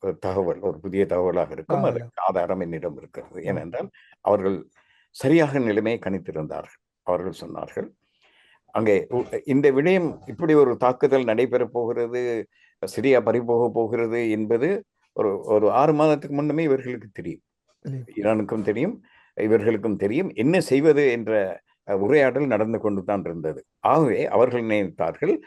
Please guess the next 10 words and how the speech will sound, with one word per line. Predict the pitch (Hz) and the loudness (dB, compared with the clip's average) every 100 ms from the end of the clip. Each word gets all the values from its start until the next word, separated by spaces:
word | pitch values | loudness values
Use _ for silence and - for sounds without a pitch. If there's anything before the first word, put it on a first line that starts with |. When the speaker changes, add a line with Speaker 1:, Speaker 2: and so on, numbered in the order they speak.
| _ _ _ - | _ _ _ -4
Speaker 1:
அமெரிக்கா | 113 175 202 202 175 | 2 2 4 4 4
வசம் | 131 135 | 4 -2
போவதை | 113 113 101 98 | 0 2 2 0
விட, | 95 92 _ _ _ _ _ _ _ | -2 -6 _ _ _ _ _ _ _
இது, | - 110 87 - | -6 -4 -4 0
அ, | 101 95 | 2 4
ந-, | 90 87 85 | 2 -6 -10
இ-, | 113 107 104 | -14 -4 2
அ, | 98 | 4
ந-, | 95 95 92 | 4 0 -2